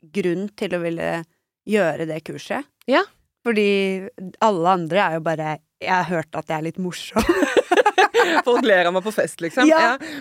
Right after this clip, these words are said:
Speaker 1: og det
Speaker 2: Ja.
Speaker 1: er jo selvfølgelig, jeg er jo en av de som fikk høre at jeg var morsom.
Speaker 2: Ja.
Speaker 1: «Du burde prøve stand-up.»
Speaker 2: Ja.
Speaker 1: Så jeg, eh,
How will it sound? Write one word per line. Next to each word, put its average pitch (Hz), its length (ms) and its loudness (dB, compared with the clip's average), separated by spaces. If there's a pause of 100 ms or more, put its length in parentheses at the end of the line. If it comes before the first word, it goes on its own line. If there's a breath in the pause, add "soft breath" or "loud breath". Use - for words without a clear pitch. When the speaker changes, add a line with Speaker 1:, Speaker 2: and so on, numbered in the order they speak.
(140 loud breath)
Speaker 1:
og 302 120 4
det - 120 2
Speaker 2:
Ja. 302 220 4
Speaker 1:
er 220 180 2
jo 285 160 2
selvfølgelig, 240 460 -2
jeg 240 200 4
er 202 140 4
jo 254 140 2 (440)
en 202 100 0
av 202 100 -4
de 190 120 -4
som 208 140 -8
fikk 202 140 -6
høre 185 200 -2
at 165 80 -8
jeg 180 120 -2
var 180 100 0
morsom. 190 480 -4
Speaker 2:
Ja. 262 180 0
Speaker 1:
«Du 220 100 0
burde 196 220 0
prøve 185 220 -4
stand-up.» 196 480 2
Speaker 2:
Ja. 233 240 -2 (240)
Speaker 1:
Så 254 80 2
jeg, 247 400 2
eh, 226 280 -2